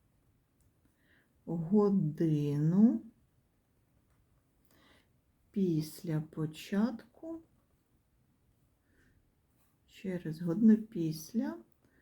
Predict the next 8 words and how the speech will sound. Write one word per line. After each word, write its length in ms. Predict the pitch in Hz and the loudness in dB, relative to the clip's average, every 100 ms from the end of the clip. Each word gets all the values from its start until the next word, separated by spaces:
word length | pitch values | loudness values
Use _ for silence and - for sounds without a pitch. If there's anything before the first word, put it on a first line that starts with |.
| _ _ _ | _ _ _
початку 1400 | _ 190 - - - 175 165 165 202 - _ _ 302 320 - _ _ _ _ _ _ _ _ _ _ _ _ _ _ _ | _ -10 -10 -16 -14 -8 -6 -6 -10 -20 _ _ -14 -14 -18 _ _ _ _ _ _ _ _ _ _ _ _ _ _ _
руху. 600 | 254 247 226 220 - 226 233 - - _ _ _ _ _ _ _ _ - - - _ | -2 2 2 0 -2 0 0 -2 -14 _ _ _ _ _ _ _ _ -20 -20 -20 _
А 100 | - | -10
тепер 540 | 185 185 190 330 403 - | -4 -6 -4 -4 -4 -2
переходимо 640 | 202 190 196 277 320 330 | -2 -2 -2 -4 -4 -4
до 100 | 302 | -4
другого 480 | 311 202 175 165 165 | 0 2 2 2 0
запитання. 1040 | 165 160 165 165 160 151 151 151 156 196 | -2 -4 -6 -8 -8 -4 -4 -4 -4 -8